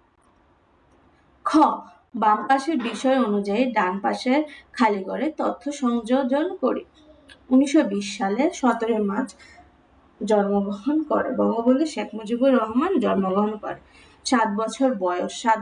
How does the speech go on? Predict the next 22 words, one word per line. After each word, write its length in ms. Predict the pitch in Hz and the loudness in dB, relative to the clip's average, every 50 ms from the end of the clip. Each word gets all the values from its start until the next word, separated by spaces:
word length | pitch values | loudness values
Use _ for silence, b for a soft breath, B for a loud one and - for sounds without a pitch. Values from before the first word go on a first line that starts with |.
| 214 247 | 0 -2
বছর 240 | 247 254 302 311 262 | -2 2 2 2 2
বয়সে 400 | 247 226 214 214 208 214 262 262 | 2 0 0 0 -2 -2 -2 -2
তার 160 | 247 233 214 | -2 -4 -6
শিক্ষা 360 | - - 247 240 - - 262 | -4 -4 -4 -4 -2 -2 -2
জীবন 280 | 247 247 240 226 240 247 | 0 0 -2 0 0 0
শুরু 280 | - 254 247 233 214 | 2 2 0 0 2
হয় 300 | 214 214 214 226 220 214 202 | 0 0 0 0 -2 -4 -6
গিমাডাঙ্গা 500 | 220 214 220 220 220 220 208 202 233 285 | -6 -4 -4 -4 -4 -2 -2 0 0 0
প্রাথমিক 560 | 294 - - - - - 240 233 254 349 403 B B B B B B B | 0 0 -2 -2 -2 -6 -2 0 0 0 0 B B B B B B B
বিদ্যালয়। 460 | 294 294 320 247 202 220 196 185 - - - _ 202 | 0 2 2 2 2 0 0 0 -2 -6 -12 _ -8
জন্মস্থান 640 | 196 226 214 214 208 202 208 - - - - 311 370 415 277 | -2 0 2 2 2 -2 -4 -6 -6 -8 -8 -8 -6 -8 -8
গোপালগঞ্জ 800 | 202 208 202 - - 220 220 220 226 240 254 269 302 302 269 240 | -8 -8 -10 -8 -6 -6 -4 -4 -4 -2 0 2 2 2 2 2
জেলার 360 | 233 208 190 190 208 247 302 294 - | 0 -2 -2 0 0 0 0 0 0
টুঙ্গিপাড়া 640 | 277 254 233 208 202 - - 208 208 240 269 262 240 | -2 -2 -2 -2 -6 -6 -8 -6 -4 -2 -2 -2 -2
গ্রামে 340 | 233 214 220 240 311 403 - | -4 -2 0 0 0 0 2
জন্মগ্রহণ 600 | - 240 226 226 208 202 180 175 196 - - 175 - | 2 0 0 2 0 -2 -2 -4 -6 -8 -12 -16 -12
করেন। 180 | - 151 156 B B B B B B B _ | -10 -12 -12 B B B B B B B _
চতুর্থ 380 | - 302 302 311 339 330 320 349 | 4 6 6 6 6 4 4 2
শ্রেণীতে 560 | 349 - - 277 233 214 214 208 226 247 233 | 2 2 2 0 0 0 0 0 2 2 2
ভর্তি 640 | 208 196 202 196 196 196 - _ - 240 247 285 294 | 4 4 2 2 2 0 -6 _ 2 2 4 4 2
হয় 440 | 294 - 254 214 196 185 185 - - | 0 0 2 2 2 2 0 -2 -2
পাবলিক, 600 | - 196 175 180 - - 202 214 240 269 262 - | -2 0 0 0 0 -2 -4 -2 -2 -2 -2 -6